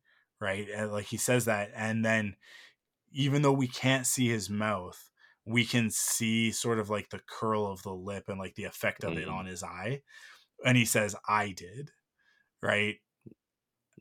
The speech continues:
Speaker 2: Yeah, the
Speaker 1: And
Speaker 2: cheek moves a little bit, yeah.
Speaker 1: yeah,
Speaker 2: You
Speaker 1: and there's just,
Speaker 2: smile.
Speaker 1: like,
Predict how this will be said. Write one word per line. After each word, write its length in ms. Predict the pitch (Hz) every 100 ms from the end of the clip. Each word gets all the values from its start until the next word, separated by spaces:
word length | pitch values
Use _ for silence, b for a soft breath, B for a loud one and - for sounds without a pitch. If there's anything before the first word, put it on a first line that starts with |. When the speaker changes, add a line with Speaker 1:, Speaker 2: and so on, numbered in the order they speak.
| - _ _ -
Speaker 2:
Yeah, 120 | 82
the 80 | 78
Speaker 1:
And 160 | 123 98
Speaker 2:
cheek 140 | -
moves 320 | 85 78 80
a 60 | 80
little 200 | 82 82
bit, 220 | 85 85 87
yeah. 100 | 151
Speaker 1:
yeah, 380 | 147 143 123
Speaker 2:
You 60 | -
Speaker 1:
and 220 | 127 143 147
there's 160 | 139
just, 160 | 165 165
Speaker 2:
smile. 140 | 175
Speaker 1:
like, 60 | 143